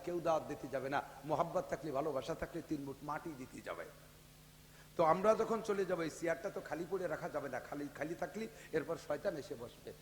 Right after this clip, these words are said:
কাজে এই জায়গা বসতে আলেম তালবে আলিম লাগবে, জানে সবাই কিন্তু কথা বলার তর্স তরিকা জানে না। এই জন্য সকলকে অ্যালার্ট করি বারবার যে খেয়াল করেন, বলা শেখেন, জানা কথাগুলো তরতিব দিয়া শেখেন, সমস্যা নাই।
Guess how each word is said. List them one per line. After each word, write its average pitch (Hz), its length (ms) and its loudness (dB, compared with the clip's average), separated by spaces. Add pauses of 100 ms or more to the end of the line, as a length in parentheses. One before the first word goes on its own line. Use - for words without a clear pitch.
(180)
কাজে 143 220 0
এই 151 100 0
জায়গা 147 200 0
বসতে 156 320 -2
আলেম 180 300 2
তালবে 185 260 4
আলিম 156 200 0
লাগবে, 123 280 -2 (300)
জানে 208 300 4
সবাই 226 280 0
কিন্তু 196 300 -4
কথা 180 220 -2
বলার 185 260 0
তর্স 190 220 -2
তরিকা 156 300 -2
জানে 127 240 0
না। 117 120 0 (220)
এই 185 80 4
জন্য 220 200 2
সকলকে 214 480 0
অ্যালার্ট 185 360 6
করি 175 180 4
বারবার 151 360 10 (240)
যে 196 80 10
খেয়াল 262 320 12
করেন, 190 280 8 (200)
বলা 277 280 12
শেখেন, 214 320 6 (260)
জানা 285 280 10
কথাগুলো 277 360 2
তরতিব 311 400 4
দিয়া 269 240 10
শেখেন, - 320 0 (840)
সমস্যা 185 320 0
নাই। 101 140 -6